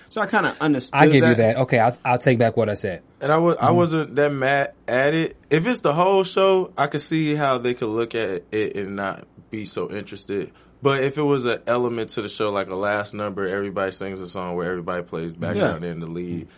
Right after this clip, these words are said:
Speaker 3: then that would be kind of a cool, just 'cause I'm sure they could find some creative way to jazz it up with all their different voices if they were gonna go at it like that.
Speaker 2: Mm-hmm.
Speaker 3: But like I said, with them thinking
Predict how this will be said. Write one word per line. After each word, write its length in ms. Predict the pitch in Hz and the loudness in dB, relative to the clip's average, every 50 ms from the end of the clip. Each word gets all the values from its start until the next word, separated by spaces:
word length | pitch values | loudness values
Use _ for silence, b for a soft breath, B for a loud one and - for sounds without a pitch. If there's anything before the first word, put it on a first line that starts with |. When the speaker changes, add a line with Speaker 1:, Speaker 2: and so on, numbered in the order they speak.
| b b _ | b b _
Speaker 3:
then 120 | 101 101 | -10 -6
that 120 | 117 127 127 | -4 -2 -2
would 100 | 123 110 | -4 -4
be 80 | 113 110 | -8 -10
kind 220 | - 123 113 110 104 | -8 -8 -8 -8 -8
of 140 | 101 95 95 | -8 -10 -10
a 60 | 95 | -12
cool, 580 | 90 - - 123 120 113 110 107 104 101 98 b b b b b b b | -14 -10 -8 -6 -4 -4 -4 -6 -6 -8 -10 b b b b b b b
just 200 | - 127 123 120 | -6 -6 -4 -4
'cause 120 | - 131 117 | -6 -6 -8
I'm 100 | 113 113 | -8 -8
sure 500 | - - - 143 160 175 160 143 135 123 | -10 -8 -4 -2 0 2 2 2 0 0
they 100 | 110 117 | -2 -4
could 160 | 117 - 120 - | -6 -8 -8 -6
find 200 | 127 120 117 113 | -4 -4 -4 -4
some 300 | - 127 113 113 107 104 - _ | -6 -8 -8 -8 -10 -12 -16 _
creative 340 | - - 135 123 117 113 107 | -6 -2 -2 -2 0 -2 -4
way 200 | 107 110 110 107 | -2 -2 -2 -2
to 200 | 98 104 101 95 | -2 -4 -4 -4
jazz 360 | 87 85 110 113 110 110 101 | -6 -4 -4 -2 -2 -2 -4
it 80 | 101 101 | -4 -6
up 220 | 104 104 98 85 | -6 -6 -8 -8
with 100 | - 107 | -8 -6
all 160 | 110 107 101 98 | -4 -4 -4 -6
their 120 | 101 98 | -6 -8
different 320 | 87 101 101 98 98 87 82 | -8 -8 -8 -8 -10 -10 -6
voices 400 | 95 113 120 110 - 104 98 95 | -4 -4 -4 -4 -8 -10 -12 -12
if 100 | 98 87 | -10 -8
they 80 | 98 95 | -8 -8
were 80 | 95 | -8
gonna 160 | 90 95 90 87 | -8 -10 -12 -10
go 180 | 87 101 98 | -8 -8 -6
at 80 | 98 92 | -6 -6
it 40 | 90 | -6
like 240 | 87 85 87 85 82 | -6 -6 -6 -6 -4
that. 280 | 101 98 95 92 - | -4 -2 -2 -4 -6
Speaker 2:
Mm-hmm. 200 | - 107 104 101 95 B B B B B B - | -8 -10 -10 -10 -12 B B B B B B -2
Speaker 3:
But 240 | 113 147 170 175 120 | 2 2 2 4 2
like 180 | 123 127 120 135 | 0 -4 -6 -6
I 40 | 131 | -4
said, 300 | - 151 147 139 117 107 | 0 0 2 2 0 0
with 160 | 120 123 123 - - - 107 | -2 -2 -4 -4 -10 -4 0
them 260 | 139 143 143 143 143 | 2 2 2 0 -2
thinking 560 | - - - 160 156 151 - 147 143 135 131 | -6 -6 -4 -4 -4 -4 -4 -4 -4 -4 -6